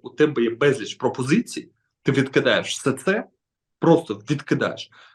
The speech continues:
А потім кажеш: «Ви знаєте, нам не вистачає грошей на виплати, нам не вистачає грошей на зброю, ми сподіваємося тільки на іноземну допомогу».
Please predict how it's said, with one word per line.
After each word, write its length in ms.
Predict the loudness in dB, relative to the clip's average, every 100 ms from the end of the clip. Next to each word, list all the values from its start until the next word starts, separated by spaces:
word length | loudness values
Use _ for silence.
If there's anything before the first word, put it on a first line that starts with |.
| -8
А 100 | -2
потім 240 | 0 0 0
кажеш: 320 | 0 -2 -6
«Ви 120 | -4
знаєте, 360 | 0 2 2 2
нам 220 | 0 0
не 60 | 0
вистачає 460 | -2 -4 -2 -2
грошей 340 | -2 -4 -2 0
на 120 | 0
виплати, 440 | 0 0 -2 -2
нам 200 | -2 -2
не 60 | -2
вистачає 460 | -4 -4 0 2 2
грошей 320 | -2 -8 -8
на 120 | -10
зброю, 420 | -2 4 6 4 -2 _ -4
ми 160 | 2 2
сподіваємося 720 | 2 2 4 4 2 -2 -4
тільки 300 | -6 -4 -2
на 120 | 0
іноземну 460 | 0 -2 -2 -2 -2
допомогу». 520 | -4 -6 -8 -10